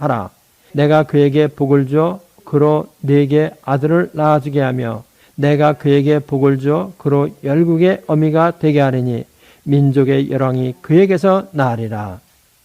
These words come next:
일점 혈육도 없는 사람을 많은 민족의 아버지, 많은 민족의 어머니라고 부르라고 하는 것입니다. 아무 후손도 아직 없는데 마치 많은 후손의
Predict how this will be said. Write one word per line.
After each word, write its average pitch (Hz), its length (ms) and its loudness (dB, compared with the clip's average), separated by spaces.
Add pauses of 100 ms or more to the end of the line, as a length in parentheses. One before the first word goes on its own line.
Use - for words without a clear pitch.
일점 170 480 0
혈육도 170 560 -2
없는 143 500 -2
사람을 139 480 -6 (320)
많은 151 460 2
민족의 175 360 2
아버지, 170 540 0
많은 139 460 -4
민족의 147 400 -2
어머니라고 196 840 0
부르라고 127 640 -6
하는 143 220 -4
것입니다. 135 520 -4 (880)
아무 143 520 2
후손도 135 680 -4 (200)
아직 151 300 -2
없는데 180 500 -2 (500)
마치 139 580 -2
많은 165 480 0
후손의 180 500 0